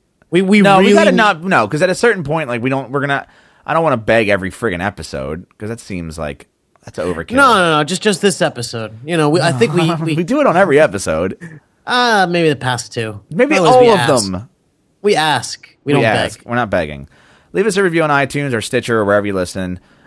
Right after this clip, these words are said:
Speaker 2: And
Speaker 1: If you get any value out of, like, this podcast, like, it just, it's so easy to leave a review. It, it means the world to us.
Speaker 2: Yeah, that's true. And, uh, speaking of inflation,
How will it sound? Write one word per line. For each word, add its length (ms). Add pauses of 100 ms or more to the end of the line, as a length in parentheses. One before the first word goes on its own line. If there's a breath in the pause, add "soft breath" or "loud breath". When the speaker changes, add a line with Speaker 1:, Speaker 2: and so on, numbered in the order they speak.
(120)
Speaker 2:
And 140
Speaker 1:
If 60
you 60
get 160
any 260
value 420
out 140
of, 100
like, 220
this 140
podcast, 560
like, 140
it 120
just, 320
it's 160
so 220
easy 260
to 60
leave 180
a 60
review. 360
It, 220
it 100
means 360
the 80
world 280
to 100
us. 80
Speaker 2:
Yeah, 80
that's 240
true. 260 (600 soft breath)
And, 400
uh, 380
speaking 380
of 320
inflation, 800